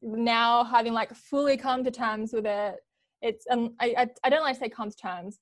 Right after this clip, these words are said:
'cause that sounds terrible, but, like, fully accepted it and realized it, it, it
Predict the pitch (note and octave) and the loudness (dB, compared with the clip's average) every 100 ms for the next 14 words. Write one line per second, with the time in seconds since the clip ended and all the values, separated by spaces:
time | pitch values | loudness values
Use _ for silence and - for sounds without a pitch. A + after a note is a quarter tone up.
0 | _ _ _ _ - A#3 - G3 G#3+ A3 | _ _ _ _ -2 -2 -2 -6 -6 -6
1 | F#3 G3+ G3+ G3 - - D4 D4 B3 B3 | -4 -4 -2 -4 -4 -4 2 6 6 4
2 | B3+ - A3 G#3+ G3 G3+ F#3+ F#3+ G#3 - | -8 -8 -8 -8 -8 -8 -8 -8 -10 -10
3 | F#3 F#3 - - G3 | -10 -10 -12 -12 -10